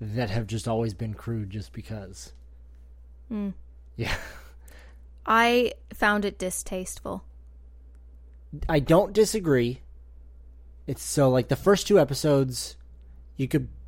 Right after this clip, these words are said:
Speaker 1: probably skip if you didn't watch the, like, the streams. Um, but starting with the third episode, which is, there's only three out, and then it's gonna be released weekly or something like that. Um,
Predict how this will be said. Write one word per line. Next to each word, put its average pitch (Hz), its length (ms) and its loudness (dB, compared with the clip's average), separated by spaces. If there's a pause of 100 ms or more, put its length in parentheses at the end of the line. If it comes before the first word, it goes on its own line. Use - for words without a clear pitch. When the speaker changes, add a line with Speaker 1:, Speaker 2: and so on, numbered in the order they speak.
Speaker 1:
probably 131 560 0
skip - 580 -4
if 127 220 -8
you 123 80 -2
didn't 120 360 -4
watch 113 460 -6
the, 117 280 -6 (560)
like, 104 200 -6
the 104 60 -8
streams. 131 640 -6 (600)
Um, 117 380 -2
but 143 160 0
starting 180 460 4
with 240 120 0
the 180 80 -4
third 143 320 4
episode, 117 400 0
which 117 160 -4
is, - 220 -8 (420)
there's 117 180 -2
only 127 160 2
three 120 340 -2
out, 98 260 -8 (360)
and 110 100 -8
then 120 60 -2
it's 110 120 -6
gonna 120 140 -2
be 117 80 -2
released 113 380 -4 (100)
weekly 123 420 -2
or 104 60 -4
something 113 340 -8
like 92 200 -12
that. 90 260 -12 (500)
Um, 117 400 -4